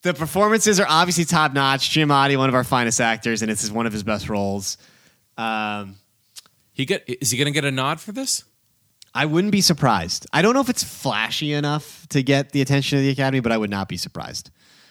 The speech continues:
Speaker 1: I think, like, I think it, Golden Globe, since they have a comedy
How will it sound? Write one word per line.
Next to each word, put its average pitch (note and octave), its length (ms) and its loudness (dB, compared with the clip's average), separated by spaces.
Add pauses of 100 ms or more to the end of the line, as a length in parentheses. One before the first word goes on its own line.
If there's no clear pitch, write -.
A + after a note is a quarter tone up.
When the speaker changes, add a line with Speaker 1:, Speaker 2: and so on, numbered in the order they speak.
(120)
Speaker 1:
I C#3 120 -2
think, E3+ 220 0
like, D3+ 400 0
I D#3 120 4
think F3+ 200 2
it, - 280 -8
Golden F3+ 380 4
Globe, D#3 460 4
since D3+ 180 0
they C#3+ 80 0
have C3+ 120 2
a A2+ 40 -4
comedy C#3 500 -2